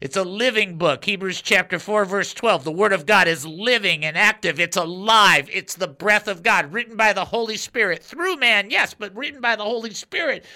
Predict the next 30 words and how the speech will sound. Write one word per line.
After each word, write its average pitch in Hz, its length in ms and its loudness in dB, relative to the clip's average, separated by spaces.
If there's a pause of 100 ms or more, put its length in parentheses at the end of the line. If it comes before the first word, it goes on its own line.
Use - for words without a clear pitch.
You 233 200 -8
pick 320 260 -2
up 262 160 -2
that 233 200 -4
book, 202 220 -2
and 240 100 -6
there's - 180 -6
times 254 280 -8
when 226 100 -10
you 233 120 -10
read 285 320 -4
it, - 120 -10 (140)
and 233 160 -8
the 220 80 -4
pages 208 720 -4
just 156 400 -8
breathe 320 720 -2
on 180 240 -2
you, 170 260 -6
and 185 160 -12
you 240 140 -12
go, 170 300 -6
"All 139 440 -6
right," - 960 0 (720)
because 131 280 -10
God 135 320 0
has 120 140 -8
spoken 90 640 -10
to - 120 -20
you. - 160 -20